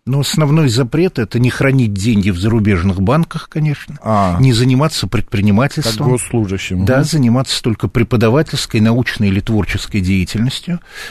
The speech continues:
Speaker 1: Но есть этические запреты, есть кодекс профессиональной этики.
Speaker 2: Расскажите немножко.
Speaker 1: А, но это довольно большой документ. Он регламентирует поведение судьи на службе
Speaker 2: Мгм.
Speaker 1: и вне службы.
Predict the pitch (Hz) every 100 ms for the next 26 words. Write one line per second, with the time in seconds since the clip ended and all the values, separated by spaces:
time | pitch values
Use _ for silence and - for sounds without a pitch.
0 | - 123 127 123 156 196 226 - 208 -
1 | - - 90 98 95 135 190 147 104 113
2 | - 120 98 - - - - - 98 104
3 | - 107 107 98 110 117 - - 202 202
4 | - 104 107 113 113 101 - 98 98 92
5 | 113 110 120 123 135 170 170 139 131 135
6 | 123 107 110 - 101 92 - 123 196 208
7 | - - _ - 131 131 110 123 117 110
8 | 120 120 127 - 117 101 92 - 113 107
9 | 110 92 92 - 110 90 90 90 110 101
10 | 92 73 67 196 _ _ - 117 131 147
11 | 156 - - 170 208 160 151 104 - -
12 | 85 98 - -